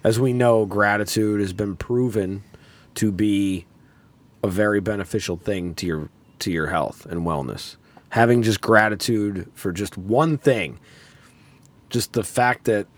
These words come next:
you know, truthfully, man, I can go to the sink, get water anytime I want. I can wash my hands. I can shower. There's people that don't have that option.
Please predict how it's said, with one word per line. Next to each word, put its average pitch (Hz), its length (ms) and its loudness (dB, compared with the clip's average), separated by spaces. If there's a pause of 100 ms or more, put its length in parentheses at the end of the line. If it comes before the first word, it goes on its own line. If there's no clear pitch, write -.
(340)
you 123 80 2
know, 135 320 2
truthfully, 143 520 2
man, 135 220 2
I 127 100 4
can 131 100 0
go 131 120 6
to 131 60 2
the 117 100 -2
sink, 123 480 -2
get 107 160 2
water 107 340 2
anytime 107 320 -2
I 101 60 0
want. 98 400 -2 (640)
I 92 60 0
can 95 160 -2
wash 95 240 0
my 90 120 -4
hands. 90 600 -6 (420)
I 90 100 -4
can 78 280 -8 (520)
shower. 80 640 -2 (920)
There's 98 220 -4
people 85 300 -8
that 85 120 -4
don't 80 220 -4
have 78 180 -2
that 73 140 0
option. 73 440 -6